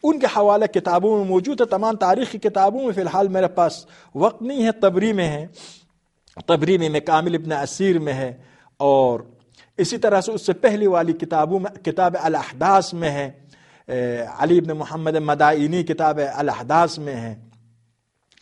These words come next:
اسی طرح سے دوسری کتابوں میں جو عا-، عالم اسلام کے پاس معتبر کتابیں ہیں، ان سب میں یہ بات موجود ہے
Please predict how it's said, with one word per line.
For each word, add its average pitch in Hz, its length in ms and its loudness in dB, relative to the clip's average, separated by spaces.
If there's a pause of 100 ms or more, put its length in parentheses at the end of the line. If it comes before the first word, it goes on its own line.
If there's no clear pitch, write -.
(340)
اسی 175 240 0
طرح 185 300 4
سے 165 360 -2 (360)
دوسری 165 500 -2
کتابوں 151 580 0
میں 196 280 -4 (260)
جو 180 120 0
عا-، 190 240 2
عالم 202 400 4
اسلام 202 640 -2
کے 165 200 -2
پاس 156 380 -4
معتبر 196 500 2
کتابیں 135 540 -2
ہیں، 139 260 -10 (240)
ان 147 160 -6
سب 170 320 -6
میں 151 100 -4
یہ 143 100 2
بات 139 280 0
موجود 135 440 -4
ہے 147 200 -2